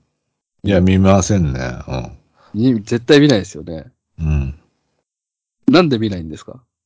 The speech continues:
Speaker 1: なん、いや、そん、あの、邪魔な演出なんで。
Speaker 2: <laughs>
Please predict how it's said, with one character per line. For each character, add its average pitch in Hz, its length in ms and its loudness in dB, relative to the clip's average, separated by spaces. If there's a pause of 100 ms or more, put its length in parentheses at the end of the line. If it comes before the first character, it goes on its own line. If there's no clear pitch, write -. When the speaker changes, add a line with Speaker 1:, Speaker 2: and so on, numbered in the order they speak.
(580)
Speaker 1:
な 147 800 4
ん、 127 80 0
い - 20 6
や、 104 120 6
そ - 140 4
ん、 160 400 6
あ 104 120 2
の、 98 120 2
邪 113 280 6
魔 131 220 6
な 127 180 4
演 127 180 4
出 120 200 -2
な 110 140 4
ん 76 100 -2
で。 67 80 -4
Speaker 2:
<laughs> - 880 -20